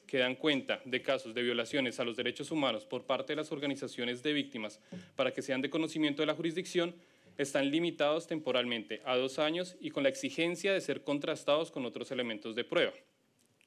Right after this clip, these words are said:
Esto es, los parámetros para que las organizaciones de víctimas activen la jurisdicción especial son más exigentes que otros actores del proceso.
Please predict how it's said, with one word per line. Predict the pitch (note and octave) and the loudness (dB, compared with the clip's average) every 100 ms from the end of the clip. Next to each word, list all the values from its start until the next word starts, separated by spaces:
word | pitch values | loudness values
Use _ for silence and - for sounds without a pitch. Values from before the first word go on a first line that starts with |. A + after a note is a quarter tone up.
| _ - | _ -6
Esto | C3 - C#3 | -4 4 4
es, | C#3+ F3 - - - - | 4 2 -10 -20 -16 0
los | C#3+ C#3+ | 0 4
parámetros | D3 C#3+ D3 A#2+ G#2+ | 4 4 0 -4 -2
para | C3 | 0
que | A#2 | 2
las | B2+ C3+ | 0 0
organizaciones | B2+ B2 A#2+ C3 C3 | -2 -2 -2 -2 2
de | D#3+ | 2
víctimas | D3 C#3+ A2+ G#2+ | 2 0 -4 -2
activen | A2 - C3+ A2+ | -2 2 2 2
la | A2 | -2
jurisdicción | A#2 A2+ - B2+ | -4 -6 -4 -4
especial | B2 B2 G#2+ D#3+ E3+ | -2 -4 -2 -2 0
son | C#3+ C3 | 0 2
más | D3+ D#3 | 2 0
exigentes | B2 - D#3+ C3+ C3+ - - | -2 -12 -6 -4 -4 -6 -4
que | C3 | -4
otros | A#2 A#2+ | -4 -4
actores | A2 - A2+ G#2+ | -8 -4 -4 -4
del | A2+ | -6
proceso. | G#2 A#2 G#2+ G2 - | -8 -8 -6 -8 -10